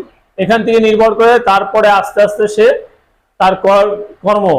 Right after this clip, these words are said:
এই যে ক-, যেমন কর্ম, তার কর্মফল সে পেতে থাকবে। অর্থাৎ শনি হচ্ছে কর্মফলদাতা। আপনি এই জীবনে যা কিছু করছেন,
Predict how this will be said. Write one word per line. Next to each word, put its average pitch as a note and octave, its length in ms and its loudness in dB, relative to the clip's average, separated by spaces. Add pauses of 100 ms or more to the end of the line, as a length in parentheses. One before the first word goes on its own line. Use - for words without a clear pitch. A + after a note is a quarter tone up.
এই D#3+ 80 -4
যে G3 120 -2
ক-, G3+ 260 -4
যেমন G3 260 2
কর্ম, G#3 240 0 (200)
তার G3+ 160 0
কর্মফল G#3+ 460 0 (100)
সে B3 100 2 (460)
পেতে A#3 200 -6
থাকবে। D#3+ 360 -2
অর্থাৎ F#3+ 220 -2
শনি A3+ 240 -2
হচ্ছে A#3 200 -2
কর্মফলদাতা। G3 760 0 (440)
আপনি G3 320 -2 (220)
এই A3+ 280 0
জীবনে A#3 380 0 (160)
যা G3 120 2 (140)
কিছু A3+ 220 -2
করছেন, G#3+ 460 0